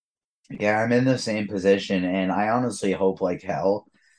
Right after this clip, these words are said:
that this isn't going to have to be a pivot off of Syndergaard. I kinda hope this may be the chalkier option of the two, just because people see Detroit there and don't look into it that, yeah, these guys are actually kinda average against left-handed pitching. It's right-handed pitching they're terrible against.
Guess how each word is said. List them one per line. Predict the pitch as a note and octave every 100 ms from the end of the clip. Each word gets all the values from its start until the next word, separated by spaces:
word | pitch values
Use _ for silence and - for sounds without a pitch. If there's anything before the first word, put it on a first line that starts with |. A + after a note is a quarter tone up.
| _ _ -
that | G2 F2 E2+ - - -
this | A2 -
isn't | - G2 G2 F#2+ E2
going | D#2 F2+ F2
to | F#2+
have | G2 G2
to | A2+
be | A2 A2
a |
pivot | G2 A2 G#2+ B2 A#2
off | G#2+ G#2+
of | G#2
Syndergaard. | - A2 G#2 G2 B2 -
I | F#2
kinda | E2+ - F#2+ G#2+
hope | G#2 G#2 - _ _
this | G2 F2+ -
may | F2+ E2+ F2
be | E2+ E2+ E2 E2 - _ _ _ _ _
the | G2 F#2+
chalkier | - G#2 G2 - C3 C3 A2
option | B2 - B2
of | A#2+
the | A#2+
two, | G#2+ C3 C3+
just | G#2+ F#2+ -
because | G#2 G2+ F#2+
people | G#2 G2 F2+
see | - E2
Detroit | D#2 D#2 - F2+ -
there | - A#2+ B2+ C3 _ _ _ -
and | G#2 G2+
don't | F#2+ -
look | F#2+ F#2
into | G2 F#2+ G2+ G2
it | F#2+
that, | F#2
yeah, | F#2 C3+ F#2+
these | F#2
guys | A#2 A#2+
are | A2+
actually | A2+ - G2+
kinda | A#2 G#2
average | F2 A#2 G2+ F2+ F2
against | E2 F2+
left-handed | F#2+ F2+ F2+ F2 D#2+
pitching. | - F#2+ F2
It's | E2
right-handed | G#2 B2 A#2 F#2 F2 D2+
pitching | G2 E2+
they're | D#2+
terrible | D#2+ E2+ D#2 D2+ D2+
against. | C2+ C#2+ D2+ -